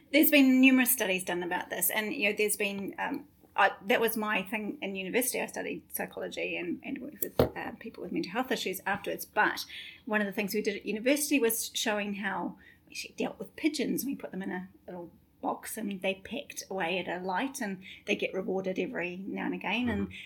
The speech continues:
Speaker 1: they would peck regularly for a w-, reward that was given to them intermittently. So not every t-, pe-, ten pecks. It might have been twelve pecks the first time, and then twenty pecks the next time,
Speaker 2: Mm.
Speaker 1: and then three pecks. And they would regularly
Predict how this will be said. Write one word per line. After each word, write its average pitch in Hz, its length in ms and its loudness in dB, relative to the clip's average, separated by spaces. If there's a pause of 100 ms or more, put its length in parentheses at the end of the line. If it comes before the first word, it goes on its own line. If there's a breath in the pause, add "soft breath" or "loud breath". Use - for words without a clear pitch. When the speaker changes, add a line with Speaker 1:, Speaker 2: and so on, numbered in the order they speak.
(160 loud breath)
Speaker 1:
they 220 80 2
would 220 180 2
peck - 260 4
regularly 220 580 2
for 202 240 -4
a 202 80 -2
w-, 202 200 -4 (120)
reward 202 520 -2
that - 100 -4
was 185 160 -4
given 190 320 -6
to 214 120 -10
them 185 320 -2 (340)
intermittently. 196 680 -2
So 180 140 -2
not 190 300 -4
every 185 460 -4 (400 soft breath)
t-, - 160 -10
pe-, 202 200 -8
ten 180 280 -4
pecks. - 320 -6
It - 60 -6
might 185 160 -4
have 185 80 -2
been 185 180 -4
twelve 185 320 -6
pecks - 280 -6
the 202 60 -8
first 175 260 -6
time, 170 220 -2
and 175 80 -6
then 175 140 -6
twenty - 320 -8
pecks - 300 -6
the 165 60 -2
next - 280 -4
time, - 120 -4
Speaker 2:
Mm. 214 80 0
Speaker 1:
and - 80 -4
then 185 120 -6
three 185 220 -8
pecks. - 340 -8
And 240 100 0
they 240 80 0
would 202 320 -2
regularly 208 420 -2